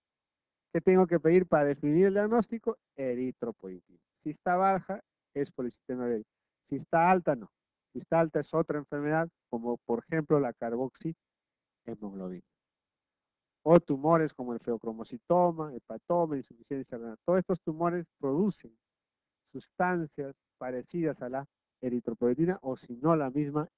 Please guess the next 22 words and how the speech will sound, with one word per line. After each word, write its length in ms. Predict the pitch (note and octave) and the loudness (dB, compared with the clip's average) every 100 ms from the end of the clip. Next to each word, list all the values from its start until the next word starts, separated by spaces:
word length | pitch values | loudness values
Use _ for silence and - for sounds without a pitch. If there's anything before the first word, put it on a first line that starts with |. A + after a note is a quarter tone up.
| - | -2
eritropoyetina. 920 | C#3+ C3+ B2+ A2+ G#2+ G#2 G2 - F#2 _ _ _ _ _ _ _ | 0 0 -2 -6 -6 -6 -6 -10 -18 _ _ _ _ _ _ _
Eso 240 | - F3+ D3+ | -6 -4 -2
se 180 | C#3+ C3 | -2 -2
conoce 340 | B2 C#3+ D3 | -4 -4 -4
como 220 | C3 B2 | -4 -4
el 60 | A#2 | -6
síndrome, 480 | - C#3 C#3 C#3 C3 _ _ | -8 -4 -2 -2 -6 _ _
eh, 140 | A#2+ A2+ - | -14 -10 0
paraneoplásico, 880 | D#3 C#3+ C3 A#2 - A#2+ - _ | 0 0 -4 -8 -8 -8 -10 _
¿no? 100 | C3+ E3 | -18 -12
Cuando 260 | B2 B2+ | -10 -10
tumores 480 | - F3 F3+ F3+ F3 | -6 -2 2 2 2
simulan 580 | - C3+ D#3 E3+ C3+ C3+ _ _ _ _ | -4 -4 2 4 4 -4 _ _ _ _
o 80 | - | -10
empiezan 400 | C3 D3+ D#3 D#3 | -4 -2 -2 -4
a 60 | D3 | -6
producir 420 | - C#3+ C#3 C#3+ | -4 -6 -6 -10
sustancias 720 | C#3+ C3 - C#3+ C#3 D3 C3+ | -10 -10 -6 -6 -6 -8 -8
que 100 | - | -6
no 140 | B2+ D3+ | -2 0
les 120 | A#2+ | -2
corresponden. 500 | - G2 F#2+ _ F2+ | -8 -16 -16 _ _